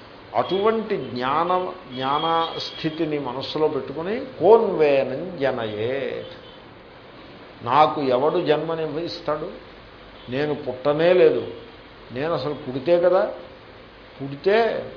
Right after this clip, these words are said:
గిట్టుట, నాకు పుట్టుకే లేదు, నాకు వయస్సే లేదు,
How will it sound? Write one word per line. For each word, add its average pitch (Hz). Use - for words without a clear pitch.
గిట్టుట, 151
నాకు 135
పుట్టుకే 175
లేదు, 139
నాకు 139
వయస్సే 156
లేదు, 160